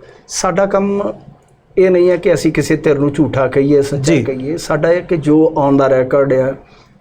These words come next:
Speaker 1: ਅਸੀਂ ਉਹਦੀ ਰੋਸ਼ਨੀ ਦੇ ਵਿੱਚ ਗੱਲ ਕਰੀਏ।
Speaker 2: ਬਿਲਕੁਲ।
Speaker 1: ਸਾਡੇ ਲੋਕ ਜਿਹੜੇ ਆ, ਸਾਡੀ ਆਡੀਅנס ਜਿਹੜੀ, ਉਹ ਫੈਸਲਾ ਕਰੇ।
Speaker 2: ਜੀ।
Speaker 1: ਗੱਲ ਇਹ ਆ ਕਿ ਹੁਣ ਕੱਲ੍ਹ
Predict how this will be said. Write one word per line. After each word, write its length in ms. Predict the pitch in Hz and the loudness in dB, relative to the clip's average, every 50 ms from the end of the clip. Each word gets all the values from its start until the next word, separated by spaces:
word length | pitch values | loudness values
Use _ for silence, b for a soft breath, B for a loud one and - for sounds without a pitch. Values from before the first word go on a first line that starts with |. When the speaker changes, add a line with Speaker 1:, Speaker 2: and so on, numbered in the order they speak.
| - 160 | -4 -4
Speaker 1:
ਅਸੀਂ 400 | 143 - - 160 156 156 160 160 160 - - _ - | -2 0 2 2 4 2 2 0 -4 -10 -14 _ 0
ਉਹਦੀ 240 | 165 175 190 220 185 | 0 2 2 2 2
ਰੋਸ਼ਨੀ 460 | 151 143 147 143 - - 180 175 175 | 4 2 2 2 0 0 0 2 2
ਦੇ 100 | 175 180 | 2 2
ਵਿੱਚ 220 | 160 151 147 - | 0 0 -2 0
ਗੱਲ 240 | 151 147 135 135 135 | 0 0 0 0 0
ਕਰੀਏ। 280 | 131 143 139 139 147 170 | -2 -2 0 2 2 2
Speaker 2:
ਬਿਲਕੁਲ। 200 | 196 156 156 160 | 2 2 0 0
Speaker 1:
ਸਾਡੇ 240 | 190 196 214 226 | 0 2 2 2
ਲੋਕ 340 | 214 180 175 180 190 190 190 | 2 2 2 2 2 0 -2
ਜਿਹੜੇ 340 | - 185 180 175 170 156 147 | -2 0 0 2 2 2 2
ਆ, 80 | 147 147 | 2 2
ਸਾਡੀ 280 | 147 - 143 143 143 | 0 0 0 2 2
ਆਡੀਅנס 400 | 143 135 139 139 147 147 147 135 - - | 4 4 4 4 2 2 0 -2 -2 0
ਜਿਹੜੀ, 240 | 143 139 139 143 175 | 0 2 2 2 2
ਉਹ 80 | 220 | 2
ਫੈਸਲਾ 420 | - 151 151 135 - - 135 120 113 | 2 0 -2 0 0 0 0 0 0
ਕਰੇ। 280 | 107 - 110 107 - - - - - - | -2 -6 -8 -8 -10 -14 -18 -16 -12 -4
Speaker 2:
ਜੀ। 260 | 135 151 147 127 92 - - b b b b b b b b b b b b - | -2 0 0 0 -2 -6 -12 b b b b b b b b b b b b -4
Speaker 1:
ਗੱਲ 140 | 160 160 170 | -2 0 2
ਇਹ 100 | 196 214 | 2 2
ਆ 60 | 220 | 0
ਕਿ 400 | 220 220 - 233 226 226 226 - - - - _ _ _ _ - - - _ - - - | 0 -2 -2 0 0 2 0 -2 -4 -12 -20 _ _ _ _ -20 -20 -20 _ -16 -6 -2
ਹੁਣ 300 | 160 175 180 208 220 208 | 0 0 2 2 0 0
ਕੱਲ੍ਹ 560 | 214 185 170 180 202 208 196 202 202 208 220 | -2 -2 0 2 2 2 2 2 2 0 0